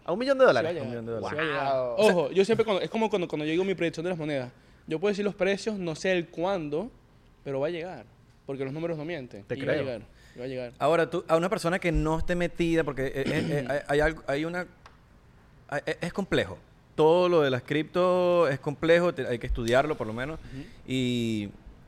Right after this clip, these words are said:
Speaker 3: alguien que no quiera entrar como tal en, en ese estudio o, o, o dedicarle la vida a eso,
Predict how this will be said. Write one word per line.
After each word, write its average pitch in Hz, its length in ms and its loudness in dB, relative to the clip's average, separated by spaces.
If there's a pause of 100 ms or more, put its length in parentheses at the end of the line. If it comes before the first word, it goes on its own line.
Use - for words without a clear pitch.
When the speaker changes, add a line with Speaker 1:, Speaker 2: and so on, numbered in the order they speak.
(140)
Speaker 3:
alguien 156 320 -2
que 160 160 -4
no 151 180 -4
quiera 180 600 0
entrar 131 640 2
como 139 280 -4 (140)
tal 139 280 2
en, 151 340 -10
en 117 240 -6
ese 113 200 -6
estudio 135 560 -2
o, 107 540 -2
o, 98 560 -8 (400)
o 113 140 -2
dedicarle 117 440 0
la 139 120 0
vida 117 220 0
a 135 100 2
eso, 127 320 -4